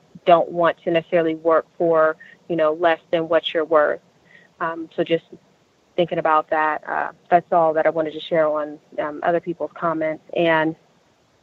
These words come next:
uh, with my recent, um,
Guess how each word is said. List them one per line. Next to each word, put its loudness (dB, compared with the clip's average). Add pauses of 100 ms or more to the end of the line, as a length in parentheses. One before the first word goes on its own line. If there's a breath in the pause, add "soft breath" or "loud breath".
(120)
uh, 2
with 0
my 2 (100)
recent, -6 (440 soft breath)
um, -6